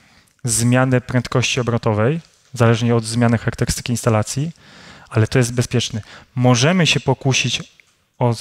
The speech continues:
tryb proporcjonalny, niestałego delta P, ale z naszej perspektywy widzimy często, wiecie, jaka jest najczęstsza odpowiedź na różnego rodzaju pytania? To zależy.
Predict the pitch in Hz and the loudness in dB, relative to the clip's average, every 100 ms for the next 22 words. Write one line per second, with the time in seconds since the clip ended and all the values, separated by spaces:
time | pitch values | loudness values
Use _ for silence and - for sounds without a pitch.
0 | - - 123 - 127 127 - 131 120 110 | -6 -4 -4 -2 -4 -4 0 2 2 2
1 | 110 139 190 _ _ _ - 123 - 123 | 2 0 -2 _ _ _ -4 -2 2 2
2 | 113 117 110 110 - 113 117 110 - 147 | 2 2 -2 -4 -4 -2 0 -2 0 -2
3 | - - - - - - _ - _ - | -4 -14 -18 -18 -18 -20 _ -20 _ 0
4 | 113 110 110 123 160 - 143 - 131 - | 2 2 2 2 2 0 -2 -2 -4 -4
5 | 127 - 127 110 120 147 233 135 120 123 | -6 -2 0 2 2 2 -2 -8 -6 -2
6 | 135 131 131 - _ _ _ - - - | 0 2 0 -6 _ _ _ -20 -20 -20
7 | _ _ _ _ - 131 135 - 131 131 | _ _ _ _ 0 2 2 2 2 2
8 | - - _ _ _ _ _ _ _ _ | -2 -12 _ _ _ _ _ _ _ _
9 | _ _ _ _ _ _ _ - - - | _ _ _ _ _ _ _ -18 -14 -12
10 | - - 165 127 - 131 - 131 - 120 | -4 -2 2 0 0 0 0 0 0 0
11 | - 120 120 - 151 120 135 120 120 117 | 0 0 0 -2 0 0 0 -2 -2 -2
12 | 123 117 - 120 120 190 214 _ _ _ | -2 -4 -4 -2 -2 -2 -6 _ _ _
13 | _ _ _ _ _ _ _ _ _ _ | _ _ _ _ _ _ _ _ _ _
14 | _ _ _ _ _ - _ - 160 135 | _ _ _ _ _ -20 _ 0 4 4
15 | 120 110 101 | 4 2 -2